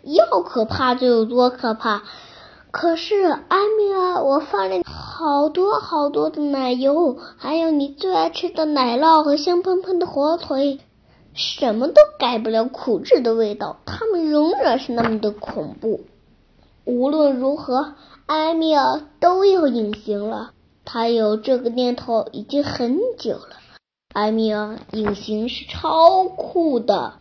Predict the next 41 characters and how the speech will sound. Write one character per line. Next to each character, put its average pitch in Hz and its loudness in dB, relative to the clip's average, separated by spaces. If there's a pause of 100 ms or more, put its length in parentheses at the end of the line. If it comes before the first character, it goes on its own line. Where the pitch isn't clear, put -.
(420)
埃 285 -2
米 302 2
尔， 277 0
你 233 -4
又 339 0
跑 285 0
到 277 -2
哪 269 0
里 302 0
去 294 -4
了？ 269 -2
埃 359 0
米 381 2
尔， 320 0 (400)
天 277 -2
哪， 214 -6 (100)
埃 269 -4
米 277 -2
尔 240 0
又 294 2
不 233 -6
见 226 -8
了， 220 -16 (500)
真 554 6 (200)
可 - -6
惜， - -16
我 208 -2
还 240 -6
做 254 -2
了 247 -2
你 233 -4
最 311 -4
喜 269 -4
欢 277 -6
吃 320 -4
的 311 -2
巧 285 -4
克 302 -2
力 339 0
慕 339 0
斯。 370 0